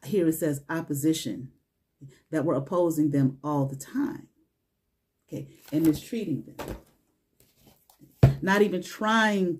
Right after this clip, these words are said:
to get to know them or befriend them, but of course, these people were given a job to do.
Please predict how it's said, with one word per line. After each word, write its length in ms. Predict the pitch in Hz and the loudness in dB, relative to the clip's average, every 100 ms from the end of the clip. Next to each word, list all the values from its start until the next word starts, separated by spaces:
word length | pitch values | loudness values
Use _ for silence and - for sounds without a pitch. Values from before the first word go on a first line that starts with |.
| - | -6
to 400 | 170 156 147 139 - _ 143 | -2 -2 -2 -6 -16 _ -4
get 200 | 143 165 | -2 -2
to 120 | 156 | -2
know 220 | 147 131 | 2 2
them 320 | 127 117 104 - _ _ | 2 -2 -4 -8 _ _
or 160 | 156 147 | -2 0
befriend 540 | 156 - - 147 147 | 0 -2 0 2 4
them, 180 | 135 135 123 | 4 2 2
but 140 | 165 156 | 0 -2
of 120 | - | 0
course, 260 | 196 151 | 0 0
these 220 | 151 170 - | -2 -8 -8
people 320 | 170 143 143 | -10 -6 -4
were 120 | 143 | -2
given 300 | 139 139 131 | 2 2 2
a 100 | 139 | 0
job 380 | 139 127 120 - | 0 0 -2 -6
to 80 | - | -14
do. 220 | - 107 | -14 -18